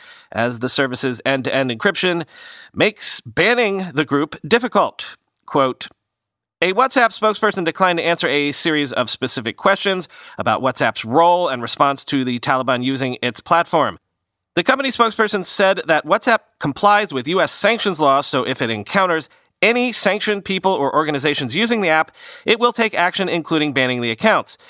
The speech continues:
This obviously depends on identifying who uses WhatsApp without having access to any of the messages sent through the platform, given that the app uses end-to-end encryption."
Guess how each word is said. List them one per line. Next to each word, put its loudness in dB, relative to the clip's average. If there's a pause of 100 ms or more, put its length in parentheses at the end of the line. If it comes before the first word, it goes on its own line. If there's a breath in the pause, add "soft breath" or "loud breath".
(220 loud breath)
This -6
obviously -2
depends -2
on -2
identifying -2
who -4
uses 0
WhatsApp 2 (400 loud breath)
without 0
having 0
access 0
to 0
any 0
of 0
the -2
messages 0
sent 2
through -2
the 0
platform, 0
given 0
that 2
the -2
app 2
uses -2
end-to-end -2
encryption." 0